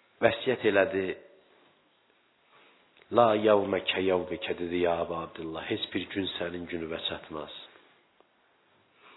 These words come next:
Danışdı, cənazəni o gün cümə günü dedim, apardılar. Vəsiyyət eləmiş ki, aparın peyğəmbərin məzarına, doluyun mənim cənazəmi, aparın Bəqidə dəfn eləyin.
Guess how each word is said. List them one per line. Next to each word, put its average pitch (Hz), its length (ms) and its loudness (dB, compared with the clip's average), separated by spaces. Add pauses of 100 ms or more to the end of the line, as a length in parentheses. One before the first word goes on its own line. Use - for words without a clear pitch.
(2000)
Danışdı, 123 560 4 (1000)
cənazəni 113 520 2
o 123 80 4
gün 120 160 2
cümə 113 240 -2
günü 107 240 -2
dedim, 101 280 0
apardılar. 113 680 6 (400)
Vəsiyyət 151 480 4
eləmiş 147 320 0
ki, - 100 2
aparın 160 400 6
peyğəmbərin 131 640 2
məzarına, 120 640 2
doluyun 127 500 4
mənim 101 280 0
cənazəmi, 92 520 0
aparın 123 400 2
Bəqidə 95 400 2
dəfn 85 360 -2
eləyin. 85 280 -12